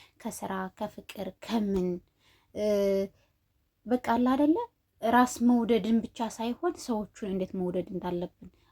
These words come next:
አክብሮትን፣ የተለያዩ ነገሮችን እኛ ማስተማር እንችላለን እኛ ማለት ነው። እና እኛ በጣም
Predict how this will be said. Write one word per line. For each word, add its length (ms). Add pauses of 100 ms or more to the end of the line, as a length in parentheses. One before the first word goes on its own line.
አክብሮትን፣ 800
የተለያዩ 520 (100)
ነገሮችን 720 (400)
እኛ 240
ማስተማር 640
እንችላለን 760 (200)
እኛ 380
ማለት 340
ነው። 140
እና 100 (720)
እኛ 200 (520)
በጣም 280